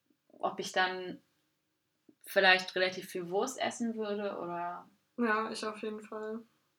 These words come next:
Speaker 2: Weil es von meinen Eltern, sie haben immer ganz viel Fleisch gegessen.
Speaker 1: Hm.
Speaker 2: Es war echt, also am Anfang dachte ich, ich könnte gar nicht drauf verzichten. Jetzt würde ich nicht mehr auf die Idee kommen, mir irgendwas damit zu bestellen oder es selber
Speaker 1: Hm.
Speaker 2: einzukaufen.
Speaker 1: Hm. Ja, das stimmt.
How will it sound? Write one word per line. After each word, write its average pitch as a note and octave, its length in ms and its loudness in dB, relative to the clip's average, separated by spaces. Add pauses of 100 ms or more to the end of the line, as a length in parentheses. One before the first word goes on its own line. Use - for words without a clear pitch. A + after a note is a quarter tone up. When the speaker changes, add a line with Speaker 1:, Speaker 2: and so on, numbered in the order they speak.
(180)
Speaker 2:
Weil G#3+ 320 -4
es - 360 -8
von G#3 480 -6
meinen G3+ 260 -6
Eltern, G3+ 480 -6
sie G3+ 80 -10
haben G3+ 220 -8
immer G3+ 420 -6 (120)
ganz G3+ 240 -8
viel G#3 260 -6
Fleisch - 320 -12
gegessen. A3+ 540 -10
Speaker 1:
Hm. F#3+ 320 -6 (280)
Speaker 2:
Es - 100 -12
war G3+ 280 0
echt, - 400 -8
also G#3 180 0
am G3+ 160 2
Anfang G3+ 300 -4
dachte G3+ 220 -4
ich, - 60 -6
ich - 80 -8
könnte G3+ 200 -4
gar F#3+ 160 -2
nicht G3+ 160 -6
drauf G3+ 160 -4
verzichten. G3 580 -6
Jetzt G3 220 -6
würde G3 140 -2
ich G3+ 80 -16
nicht G3+ 160 -10
mehr G3+ 100 -8
auf G3+ 80 -14
die G#3 160 -6
Idee A3 220 0
kommen, G#3+ 520 0
mir G#3 180 -2
irgendwas G3+ 680 -2 (200)
damit G3+ 320 -4
zu G3 120 -10
bestellen G3+ 440 -6
oder G3 180 -2
es G3 100 -8
selber G3 260 -2
Speaker 1:
Hm. F#3+ 60 -6
Speaker 2:
einzukaufen. G3+ 720 -10
Speaker 1:
Hm. G3 420 -6 (680)
Ja, F#3+ 160 -4
das F#3+ 80 -8
stimmt. F3+ 300 -10